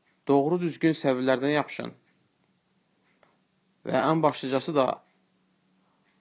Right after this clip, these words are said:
axşamlar tez yatmaq. Axşamlar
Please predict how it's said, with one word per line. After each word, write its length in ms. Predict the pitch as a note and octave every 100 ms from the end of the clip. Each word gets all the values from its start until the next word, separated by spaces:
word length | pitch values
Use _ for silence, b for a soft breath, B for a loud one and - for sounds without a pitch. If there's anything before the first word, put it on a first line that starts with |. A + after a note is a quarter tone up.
| _ _ _ _ _ -
axşamlar 520 | C#3 - C3+ B2+ C#3+
tez 220 | - D3 B2+
yatmaq. 460 | - A2+ A2+ - _ _ _ _ _ _ _ _ _ _ _ _ _ _ _ _ _ _ _ _ _ _ _ _ _ _ _ _ _ _ _ _ -
Axşamlar 640 | B2 - B2+ A#2+ C3+ F3